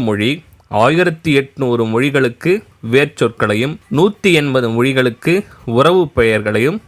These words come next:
தந்துள்ளது. இந்தியாவில் முழுவதும் பேசப்பட்ட மிக பழமையான மொழி குடும்பம் எதுனா, திராவிட மொழி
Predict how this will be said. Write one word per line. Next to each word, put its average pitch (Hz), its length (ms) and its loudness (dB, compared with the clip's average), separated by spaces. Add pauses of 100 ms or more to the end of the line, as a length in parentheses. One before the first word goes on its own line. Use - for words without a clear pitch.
(120)
தந்துள்ளது. 120 540 0 (440)
இந்தியாவில் 185 680 2 (440)
முழுவதும் 214 640 4
பேசப்பட்ட 139 760 0 (220)
மிக 160 380 0
பழமையான 147 600 2
மொழி 127 260 -2
குடும்பம் 113 420 -4 (320)
எதுனா, 120 220 0 (360)
திராவிட 120 380 2
மொழி 113 200 -2